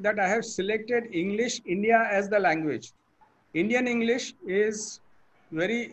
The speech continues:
simple to understand as far as Indians are concerned. So whenever you are speaking in an accent which is Indian, although you are speaking English, there are many types of English as we shall see presently.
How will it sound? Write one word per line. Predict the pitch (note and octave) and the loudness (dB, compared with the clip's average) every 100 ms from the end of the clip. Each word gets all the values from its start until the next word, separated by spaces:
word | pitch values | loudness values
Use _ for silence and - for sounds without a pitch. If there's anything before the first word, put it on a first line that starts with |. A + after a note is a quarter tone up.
| - | -12
simple | - F3+ G3 A#3+ | -6 -4 -2 -2
to | A#3 | 0
understand | A3 F#3 G#3 G#3 G#3 G#3+ | 2 2 0 -2 -2 -2
as | F3 | -2
far | G#3+ G#3+ | 0 0
as | A3 A3 | 0 -4
Indians | - F3 G3+ A3 | -4 -2 0 2
are | G#3+ | 2
concerned. | G3+ F3 D#3+ F3 B2 - _ _ _ _ _ _ _ _ _ _ _ _ _ - - _ - _ | 2 0 -2 -4 -6 -10 _ _ _ _ _ _ _ _ _ _ _ _ _ -20 -20 _ -20 _
So | - G3+ | -2 0
whenever | G3 G#3+ A#3+ B3+ | 2 2 2 0
you | B3 | 0
are | A#3 | -2
speaking | - G#3+ G#3 A#3+ A#3+ A#3+ | -2 -8 -4 -4 -4 -6
in | G3 G#3+ G3+ - | -6 -4 -6 -4
an | F3+ | 0
accent | F3 E3+ - A3+ A3 | 0 0 -2 -4 -2
which | G#3 G#3+ | -6 -4
is | G3+ F3+ | -4 -2
Indian, | F3+ G#3 G3+ F#3 G#3 _ _ _ _ _ _ _ _ _ - | -2 0 0 -2 -8 _ _ _ _ _ _ _ _ _ 0
although | D#3+ F3 B3 | 2 2 0
you | B3 | 0
are | |
speaking | A#3 G#3 G3+ G#3+ G#3 | -2 -4 -4 -2 0
English, | G#3 G3+ G#3 - | 0 0 -2 -4
there | - F3 G#3+ | -6 0 2
are | G3+ | 2
many | G3+ A#3+ | 2 2
types | A#3 A3 A3 | 2 2 2
of | G3+ | 0
English | F#3+ F#3 G#3 G#3 | 0 -2 -4 -2
as | F#3 F#3+ | -4 -4
we | F#3+ | -8
shall | G3+ G3 | -4 -4
see | G3 G#3+ G#3 | -4 -10 -10
presently. | G#3 E3+ F3 F3 F3 D#3 | -6 -6 -4 -6 -4 -6